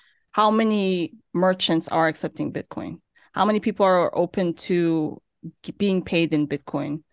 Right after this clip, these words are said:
Like, that's how I would measure adoption of Bitcoin adoption.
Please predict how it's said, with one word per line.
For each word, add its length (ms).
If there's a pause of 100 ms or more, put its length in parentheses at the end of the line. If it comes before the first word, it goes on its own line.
(360)
Like, 200
that's 300
how 280
I 180
would 160
measure 360
adoption 680
of 180
Bitcoin 380
adoption. 580